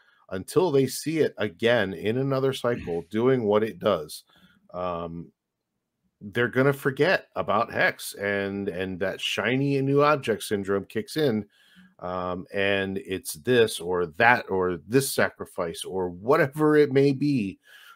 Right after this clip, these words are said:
Speaker 1: Uh, where can I put my funds to, to get the next five X, ten X, whatever it is, quickly? Um, the lottery mentality is, is gonna wreck people. And unfortunately, they're not gonna make it.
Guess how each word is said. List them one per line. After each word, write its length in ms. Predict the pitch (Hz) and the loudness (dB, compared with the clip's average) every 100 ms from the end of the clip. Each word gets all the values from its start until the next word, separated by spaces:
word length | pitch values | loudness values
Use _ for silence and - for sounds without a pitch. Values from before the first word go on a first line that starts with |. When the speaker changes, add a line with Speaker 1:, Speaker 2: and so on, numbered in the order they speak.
| _ | _
Speaker 1:
Uh, 280 | 101 98 98 | 0 2 2
where 420 | 87 95 107 131 | 0 0 4 4
can 180 | 135 147 | 2 0
I 140 | 131 | 2
put 260 | 131 - - | 0 0 2
my 160 | 123 117 | 2 2
funds 400 | 143 123 107 - | 2 0 0 -4
to, 140 | 110 | -8
to 180 | - - | -8 -8
get 160 | 107 - | -6 -4
the 80 | |
next 380 | 101 104 - - - _ _ _ _ _ | -2 -2 -4 -12 -16 _ _ _ _ _
five 260 | - 110 107 | 4 6 6
X, 260 | 92 - | 2 -2
ten 220 | - 113 113 | -4 0 0
X, 300 | 92 - 85 | -2 -6 -8
whatever 380 | 90 104 110 | -2 2 2
it 60 | 113 | 2
is, 100 | 107 | -2
quickly? 580 | - 135 135 80 85 80 _ _ _ _ _ | -4 -6 -6 -10 -12 -16 _ _ _ _ _
Um, 460 | 85 87 87 85 76 | -8 -4 -4 -6 -8
the 80 | 80 | -6
lottery 500 | 90 95 107 113 120 107 | -2 0 0 0 -4 -4
mentality 800 | 113 110 120 123 90 80 90 - | -4 -2 -2 -2 -4 -6 -12 -6
is, 380 | 95 95 82 - | -4 -4 -6 -8
is 200 | 95 87 | -8 -8
gonna 260 | - 95 101 | -4 -2 0
wreck 360 | 95 127 135 | 0 0 -2
people. 500 | - 90 - 87 92 _ _ _ _ _ 101 | -12 -8 -4 -2 -4 _ _ _ _ _ 0
And 280 | 120 123 123 | 2 2 0
unfortunately, 800 | 131 131 170 170 175 147 156 160 | -2 0 -2 -2 -2 -2 -2 -4
they're 260 | 143 104 117 | 0 2 4
not 220 | 135 151 | 2 2
gonna 140 | 160 | 0
make 280 | 127 233 214 | 2 0 -2
it. 140 | - | -10